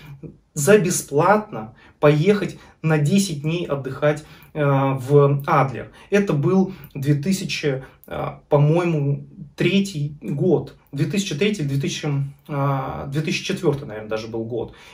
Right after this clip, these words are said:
Бесплатно. То есть для студента, у которого, по сути, нет денег никаких, я поехал в Адлер,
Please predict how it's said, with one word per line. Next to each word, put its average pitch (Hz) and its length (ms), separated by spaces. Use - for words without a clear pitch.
Бесплатно. 165 720
То 147 80
есть 143 140
для 233 140
студента, 175 420
у 117 60
которого, 196 320
по 151 100
сути, - 300
нет 151 180
денег 147 380
никаких, 139 480
я 160 220
поехал 165 480
в 135 120
Адлер, 151 380